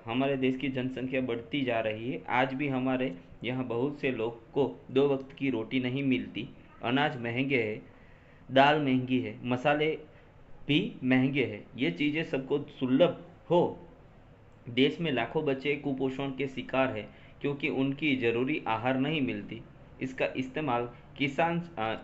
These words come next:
इलाज किसान से ही हो सकता है। खेतों में अनाज, दाल, तिलहन, सब्जियां भरपूर पैदा हो-,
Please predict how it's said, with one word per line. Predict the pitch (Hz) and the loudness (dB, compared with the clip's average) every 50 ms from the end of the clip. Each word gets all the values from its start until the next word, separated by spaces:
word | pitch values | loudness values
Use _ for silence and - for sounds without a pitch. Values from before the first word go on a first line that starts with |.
| - | 0
इलाज | 120 135 156 156 135 127 131 - | 2 4 6 6 6 6 4 2
किसान | - - 127 131 - - 151 156 156 151 | -2 -2 0 0 2 2 0 0 0 -2
से | - - | -2 0
ही | 131 131 135 151 | 0 0 0 -2
हो | 151 131 117 | -2 -2 -4
सकता | 113 - 104 92 - - - 95 | -4 -4 -6 -10 -8 -8 -8 -8
है। | 95 95 - - | -8 -8 -10 -6
खेतों | - 127 127 - 143 139 | -4 -4 -2 -2 -2 -2
में | 139 131 123 | 0 -2 0
अनाज, | 120 123 131 135 143 139 - - - - - - - | 0 2 2 2 0 -2 -6 -16 -18 -18 -16 -6 0
दाल, | 120 120 123 127 131 131 131 - - - - - - - - | 4 6 6 6 6 4 0 -4 -12 -18 -20 -20 -20 -4 0
तिलहन, | - 135 135 139 139 135 139 143 143 - - - - - - - | 2 4 6 6 6 4 2 -2 -8 -12 -18 -20 -20 -20 -2 0
सब्जियां | 135 127 127 123 131 131 131 127 127 127 - - - | 2 2 4 4 6 8 8 8 6 2 -2 -4 -2
भरपूर | 120 123 127 131 131 170 170 | 0 0 2 2 2 2 2
पैदा | 170 143 143 131 135 143 139 143 143 - - - - - 113 | 2 2 2 2 2 2 2 0 -2 -6 -12 -18 -12 -8 -6
हो-, | 117 120 127 | -6 -4 -6